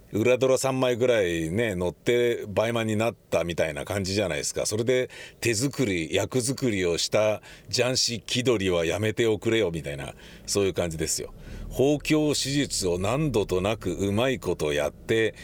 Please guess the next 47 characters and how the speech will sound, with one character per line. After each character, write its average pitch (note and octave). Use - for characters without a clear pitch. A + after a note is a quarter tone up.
巨 A2
乳 B2+
に B2+
な A2
っ -
た D2+
く -
せ C#3
に、 F2+
「元 B2
よ A2+
り F2+
私 F#2+
巨 G#2
乳 A2+
で G#2+
し -
た」 A#2
ぶ G2+
る A2+
の F#2
は E2+
や D2+
め F#2+
て G#2+
よ F2
み D2+
た C2+
い D2+
な、 F2+
そ G#2+
う G#2
い G2+
う F2
感 F2+
じ E2
が E2
あ D#2
る C#2
ん B1+
で -
す -
よ A#1+
ね。 G2+
う E2
ー D#2
ん。 C#2+